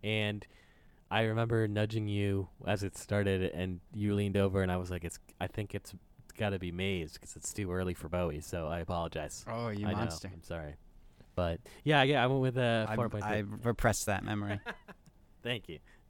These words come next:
Speaker 1: I appreciate that. <laughs> Uh, yeah, but I went with four point three. I thought, uh, yeah, I, it, it won me over a little bit to the above average range, but, you know, coming off of, like, Lemon Wheel and some of those ones where it really was able to go out there, this is, like, not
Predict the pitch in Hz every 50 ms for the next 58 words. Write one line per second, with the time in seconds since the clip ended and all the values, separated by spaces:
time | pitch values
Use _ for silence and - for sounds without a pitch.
0 | - 139 95 95 - 165 - - - 90 80 - 78 73 71 - - - - 98
1 | 104 104 104 104 117 156 160 156 139 160 170 180 190 208 190 185 160 - - 160
2 | 165 170 156 - 165 165 160 - - 151 156 160 160 156 147 135 - - 147 147
3 | 147 143 - - 147 147 143 143 139 139 143 156 185 190 131 85 82 117 127 131
4 | 120 110 127 131 123 - 143 135 127 131 170 208 226 214 196 175 160 160 160 147
5 | 147 131 123 120 123 123 117 117 107 - - - - 107 107 98 98 104 101 101
6 | 98 92 85 85 _ - - - - - - 95 104 101 - 110 110 110 101 98
7 | 87 95 95 104 98 101 104 101 98 92 - - 92 95 101 98 95 90 87 80
8 | 80 85 - - - 98 98 92 90 87 90 - - - 117 117 107 104 98 92
9 | - - 117 107 104 98 95 92 90 98 87 92 90 90 - - 85 87 90 92
10 | 90 85 85 85 82 80 80 - - 95 87 82 82 82 85 82 87 85 82 85
11 | 87 87 85 69 - - - 82 82 90 98 95 95 95 95 92 95 95 92 90
12 | 90 92 98 - 92 90 90 90 92 92 95 - - 90 90 87 90 87 90 90
13 | 85 - 85 82 - 90 90 85 78